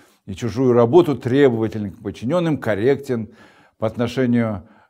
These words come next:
к вышестоящему руководству, достаточно уверен в себе, способен адекватно реагировать на критику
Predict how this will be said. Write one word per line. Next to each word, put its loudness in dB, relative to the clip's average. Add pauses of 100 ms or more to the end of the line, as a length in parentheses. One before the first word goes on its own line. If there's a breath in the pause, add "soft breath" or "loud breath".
(120)
к -20
вышестоящему -4
руководству, -8 (180)
достаточно -4 (220)
уверен 0
в -12
себе, -2
способен -6 (220 soft breath)
адекватно -2 (380 soft breath)
реагировать -4
на -8
критику -10